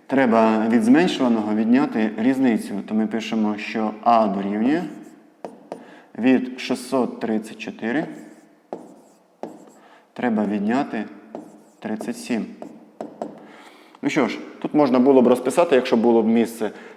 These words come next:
Відняти тридцять сім — це відняти тридцять чотири і ще відняти три. Тобто це буде шістсот тридцять чотири мінус тридцять чотири, це буде шістсот, а шістсот мінус три — це буде п'ятсот дев'яносто сім.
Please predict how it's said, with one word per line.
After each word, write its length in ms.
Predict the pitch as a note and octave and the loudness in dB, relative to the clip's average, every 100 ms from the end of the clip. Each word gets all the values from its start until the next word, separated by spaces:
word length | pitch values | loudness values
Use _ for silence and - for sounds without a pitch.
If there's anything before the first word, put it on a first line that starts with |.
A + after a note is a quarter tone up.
| - - | -16 -2
Відняти 440 | A#2+ C3 C3 C3 | 2 4 4 2
тридцять 380 | A2 B2 C3+ B2+ | 2 2 0 0
сім — 300 | D3+ F3 D3 | 2 4 2
це 280 | - B2 A2+ | 2 2 4
відняти 440 | A2+ A#2+ B2 B2 | 4 4 4 0
тридцять 320 | A#2+ A#2+ B2 | -2 -4 -4
чотири 500 | A#2 C3 D#3 C#3 G#2+ | -6 -2 0 0 -2
і 40 | - | -4
ще 260 | - A#2+ | -4 -4
відняти 460 | A2 A2 A#2 A2+ A#2 | -2 -2 -2 -2 -2
три. 260 | C#3 C3 - - - - | 0 -2 -2 -14 -20 -18
Тобто 180 | - A2+ | -14 -10
це 140 | - | -4
буде 320 | A2 B2 A#2 - - - - - | 0 2 2 0 -14 -18 -20 -14
шістсот 380 | - A#2+ C3 B2 | -8 -2 0 0
тридцять 200 | A#2 - | -4 -2
чотири 240 | C3+ A#2+ | 2 4
мінус 240 | A#2 A2+ | 4 0
тридцять 240 | A2 A2+ - | -4 -8 -8
чотири, 240 | - A2+ | -4 -4
це 100 | - | -4
буде 180 | A2 G#2 | -6 -6
шістсот, 500 | - A#2 - F3 F3+ | -8 -12 -4 -2 0
а 60 | A#2 | -2
шістсот 500 | - G#2 - A#2+ - | -4 -12 -2 -2 -2
мінус 320 | G#2+ G#2 G2+ | -4 -2 -4
три — 340 | - A#2+ C3+ C3 | -4 0 2 0
це 200 | - G#2+ | -4 -8
буде 280 | A2+ A2 | -6 -6
п'ятсот 460 | G2+ G#2+ - A#2+ A#2+ - G#2+ | -6 -12 -4 -4 -4 -10 -12
дев'яносто 460 | G2+ G#2+ G#2+ B2 | -8 -6 -6 -8
сім. 220 | A#2 A#2+ | -6 -6